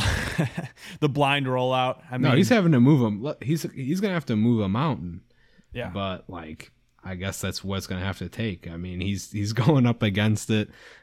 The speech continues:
Speaker 2: Um, at least the first three weeks, I think it was really a, an uphill battle for him. But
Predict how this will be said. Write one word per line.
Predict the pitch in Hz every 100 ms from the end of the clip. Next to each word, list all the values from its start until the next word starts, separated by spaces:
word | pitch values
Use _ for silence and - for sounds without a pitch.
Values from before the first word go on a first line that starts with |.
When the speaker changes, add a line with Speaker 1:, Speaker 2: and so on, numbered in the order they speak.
| _
Speaker 2:
Um, | 92 87 85 82 82 _
at | 104 104
least | 117 113 -
the |
first | 95 101 98 - -
three | 98 90
weeks, | 85 82 80 -
I | 80
think | 80 82
it | 85
was | 80 -
really | 85 82 78
a, | 76 73 - - -
an |
uphill | 87 90 - 90 85
battle | 82 87 85
for | - 87 85
him. | 82 82
But | 80 80